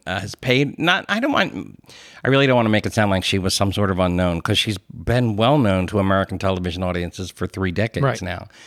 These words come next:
Speaker 1: But she's sorta, like, mi-, you know, done the work plowing through network television and sitcoms and various forms of T V movies until she's reached a point now where she's, it's all prestige television,
Speaker 2: Right,
Speaker 1: one
Speaker 2: right.
Speaker 1: right after another. I
Speaker 2: I don't
Speaker 1: mean,
Speaker 2: wanna give anything away,
Speaker 1: her
Speaker 2: but
Speaker 1: Emmys are co-, I mean, I think she's already won Emmys for Designing Women,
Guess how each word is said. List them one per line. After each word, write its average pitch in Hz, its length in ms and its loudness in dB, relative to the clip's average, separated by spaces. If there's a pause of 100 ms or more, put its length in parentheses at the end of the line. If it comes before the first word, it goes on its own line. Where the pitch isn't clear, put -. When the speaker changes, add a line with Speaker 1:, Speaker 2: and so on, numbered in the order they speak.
(360)
Speaker 1:
But 185 100 2
she's 202 220 2
sorta, 202 260 4
like, 156 260 0
mi-, 147 320 4
you 151 120 0
know, 127 140 0
done 139 260 2
the 147 100 4
work 123 300 2
plowing 127 400 0
through 120 280 2
network 120 380 2
television 120 580 0
and 110 120 2
sitcoms 117 640 0
and 110 140 0
various 113 400 2
forms 110 320 2
of 104 160 0
T 117 160 0
V 110 120 2
movies 104 440 0
until 113 180 -2
she's 107 220 -4
reached 117 280 0
a 104 40 -8
point 110 240 -2
now 104 160 2
where 95 160 0
she's, 98 340 -8 (580)
it's 127 180 2
all 113 300 4
prestige 98 480 -4
television, 90 520 0
Speaker 2:
Right, 139 120 4
Speaker 1:
one 110 120 2
Speaker 2:
right. 110 100 2
Speaker 1:
right 98 100 2
after 95 260 2
another. 90 560 0
I - 80 -2
Speaker 2:
I 190 60 2
don't 214 160 2
Speaker 1:
mean, - 20 4
Speaker 2:
wanna 214 180 4
give 160 200 0
anything 151 340 2
away, 143 180 4
Speaker 1:
her 147 160 6
Speaker 2:
but 147 80 4
Speaker 1:
Emmys 139 400 2
are 117 140 0
co-, 120 240 0
I 143 120 4
mean, 175 180 0
I 170 100 2
think 370 220 -8
she's 320 120 -6
already 160 200 0
won 123 260 0
Emmys 123 320 -2
for 127 100 -2
Designing 113 400 0
Women, 117 360 0